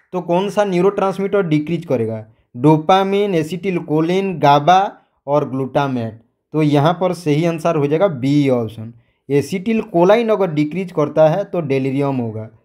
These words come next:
ओके, इसको जरूर याद रखिए, जिसको एक्यूट, ओके, generally you have to remember। नेक्स्ट क्वेश्चन देखेंगे अभी, what is the duration criterion to diagnose obsessive compulsive disorder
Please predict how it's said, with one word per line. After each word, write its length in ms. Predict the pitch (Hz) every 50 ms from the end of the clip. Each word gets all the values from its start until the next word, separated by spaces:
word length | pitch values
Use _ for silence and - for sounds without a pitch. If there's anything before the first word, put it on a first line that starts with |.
| _ _ _ _ _ _ _ _ -
ओके, 380 | 156 180 202 208 170 135 107 - - _ _ _ _ _ _ _ _ _ -
इसको 280 | 135 127 - - 196
जरूर 300 | 165 143 143 170 226 202
याद 240 | 151 143 139 143 131
रखिए, 280 | 127 120 113 98 110 113
जिसको 680 | 113 147 151 151 160 220 233 254 254 - - _ _ _ _ _ _ _ _ _ _ _ _ _ _ _ _ _ _ _ _ _ _ _ _ _ _ _ -
एक्यूट, 560 | - 190 190 185 190 - 240 240 240 - -
ओके, 380 | 208 190 - - 180 147 123 104 - - _ _ _ _ _ _ _ _ _ _ _ _ _ _ _ _
generally 500 | - 127 131 156 160 160 170 170 175 175
you 60 | 170 151
have 120 | 143 143 147
to 100 | 190 180
remember। 400 | 143 131 139 139 135 127 120 113 - _ _ _ _ _ -
नेक्स्ट 380 | 147 156 185 208 226 220 -
क्वेश्चन 380 | - 226 226 - - 226 220 208
देखेंगे 360 | 165 156 160 175 165 143 131
अभी, 260 | 123 113 107 110 113 - - _ _ _ _ _ _ _ _ -
what 180 | 170 196 202 -
is 100 | 277 269
the 100 | 240 254 214 180
duration 600 | 185 185 190 196 190 196 - 214 190 170 180 196 196 -
criterion 420 | 170 156 156 156 156 180 196 196 185 202
to 80 | 196 185
diagnose 600 | 156 151 151 151 151 160 175 175 160 147 143 151 151 - _ _ _ _ _ -
obsessive 600 | 143 151 147 151 - - 208 202 - 233 233 220 _
compulsive 640 | - 147 143 143 135 160 180 180 - - 214 208 180 143
disorder 540 | 127 135 131 139 147 139 127 120 110 110 107